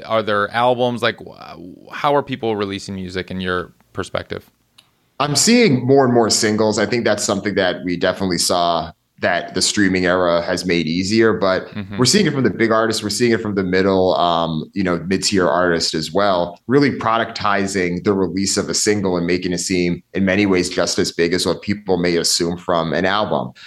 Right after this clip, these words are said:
Speaker 2: I think
Speaker 1: Sure.
Speaker 2: that's been pretty effective. We've also seen these smaller packs as well. So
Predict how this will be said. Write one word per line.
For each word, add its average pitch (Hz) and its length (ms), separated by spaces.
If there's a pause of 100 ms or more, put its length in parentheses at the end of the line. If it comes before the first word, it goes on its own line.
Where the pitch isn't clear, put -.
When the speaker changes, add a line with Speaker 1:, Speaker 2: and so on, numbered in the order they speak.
(100)
Speaker 2:
I 92 100
think 104 160
Speaker 1:
Sure. 110 80
Speaker 2:
that's 95 200
been 98 120
pretty 101 260
effective. 98 760 (100)
We've 104 140
also 101 320
seen 101 360
these 87 200
smaller 98 440
packs 95 460
as 87 180
well. 95 360
So 90 440